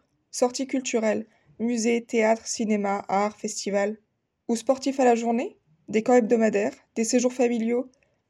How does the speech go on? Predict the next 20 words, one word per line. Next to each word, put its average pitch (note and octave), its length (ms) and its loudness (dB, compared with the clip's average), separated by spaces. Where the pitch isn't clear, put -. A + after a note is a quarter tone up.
des G#3+ 200 0
temps C4 200 2
et B3+ 60 2
lieux B3 100 2
de A#3+ 100 4
répit. A#3 420 0
L'objectif B3+ 480 2
de B3 100 4
ce B3 120 0
forum A3+ 320 2
est G#3+ 80 4
de G3 100 -2
vous G3+ 400 -4
informer G#3+ 380 2
sur B3 160 0
les G3+ 180 0
offres G#3+ 260 -2
d'activités A#3 600 -2
de G3+ 100 -4
l'été G3 380 -2